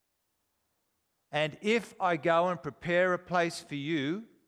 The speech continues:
I will come back and I will take you to be with me so that you can also be where I am,"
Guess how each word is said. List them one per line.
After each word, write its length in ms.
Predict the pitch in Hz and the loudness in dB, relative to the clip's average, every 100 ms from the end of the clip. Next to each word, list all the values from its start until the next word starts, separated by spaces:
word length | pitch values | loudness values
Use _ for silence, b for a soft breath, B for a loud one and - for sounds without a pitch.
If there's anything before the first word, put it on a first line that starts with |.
| _ _ _ - | _ _ _ -2
I 260 | 151 156 | 2 4
will 600 | 151 127 120 180 233 214 202 | 2 -2 -2 4 6 6 4
come 460 | - 180 151 139 | -2 0 0 -2
back 380 | 117 123 104 - | 0 0 0 -6
and 100 | 135 | -4
I 120 | 139 | 0
will 560 | 131 123 127 180 233 226 | -2 -4 -4 4 4 4
take 400 | 175 185 156 - | 0 0 0 -2
you 120 | 165 | -6
to 60 | 139 | -6
be 240 | 117 139 | -4 -4
with 180 | 127 123 | -4 -8
me 140 | 135 | -8
so 160 | 139 151 | -6 -4
that 140 | 151 | -4
you 420 | 147 165 202 147 160 B B | -6 -2 0 0 -2 B B
can 140 | 165 | -4
also 280 | 170 175 175 | 0 0 0
be 180 | 143 143 | -2 -2
where 280 | 131 139 127 - | 0 0 0 0
I 340 | 156 156 147 - | 2 4 2 -2
am," 400 | 156 127 113 90 | -4 -2 -4 -8